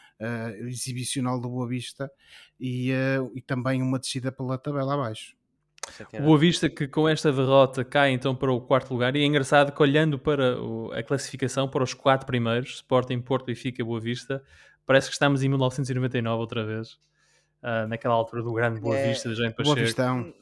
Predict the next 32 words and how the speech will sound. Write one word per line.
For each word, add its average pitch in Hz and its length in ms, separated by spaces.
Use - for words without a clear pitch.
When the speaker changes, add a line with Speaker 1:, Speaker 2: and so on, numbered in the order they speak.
Speaker 2:
n-, 170 500
é, 123 340
é, 113 560
é. 156 60
Eu, 151 40
eu 175 180
ia 180 120
dizer 160 180
uma 165 120
coisa 156 240
parecida, 139 420
por 123 140
acaso, 117 360
no 117 80
início 117 300
do 113 80
programa 110 400
e - 20
esqueci-me, 117 460
que - 180
é, 107 140
eh, 95 60
eh, 101 60
parece 135 420
business 117 540
as 107 220
usual, 98 540
não 98 160
é, 110 140
adeptos 104 340
do 92 60
Benfica? 95 440